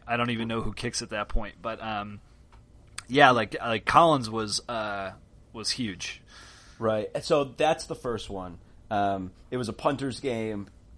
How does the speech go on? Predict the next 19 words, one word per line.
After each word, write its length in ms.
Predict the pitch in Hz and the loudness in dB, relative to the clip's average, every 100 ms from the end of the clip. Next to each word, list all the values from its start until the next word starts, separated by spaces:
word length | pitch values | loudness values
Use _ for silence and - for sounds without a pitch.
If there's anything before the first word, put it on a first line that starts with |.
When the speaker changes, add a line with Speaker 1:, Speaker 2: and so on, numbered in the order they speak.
| - - | -20 -6
Speaker 2:
and, 320 | 120 107 101 | -4 -2 -4
and 120 | 101 101 | -6 -8
he 140 | 117 | -4
had 120 | 104 | -4
a 40 | 101 | -4
monster 340 | 95 92 101 | -4 -6 -10
game. 220 | 92 90 - - - - | -10 -12 -16 -20 -14 -8
The 60 | |
second, 500 | 135 - 185 139 110 | -4 -2 -2 -2 -8
so 480 | - - 131 120 113 - - - 117 | -8 -4 -2 -2 -4 -12 -20 -14 -6
we 120 | 131 | -2
talked 300 | 175 165 165 | 4 4 4
about 240 | 143 123 | 0 0
Clayton's 600 | - 113 104 101 95 - - - - - - | -2 -6 -6 -6 -8 -14 -18 -20 -20 -20 -12
throw 420 | 120 107 98 95 - | -2 2 2 2 -2
and 240 | 98 95 | -4 -4
Skoronek's 600 | - - 107 98 92 - - - | -10 -6 -4 -2 -4 -10 -10 -4
unbelievable 720 | 117 110 101 92 92 87 90 | -2 -2 -2 -6 -8 -8 -10
catch. 420 | - 87 - - | -8 -10 -10 -16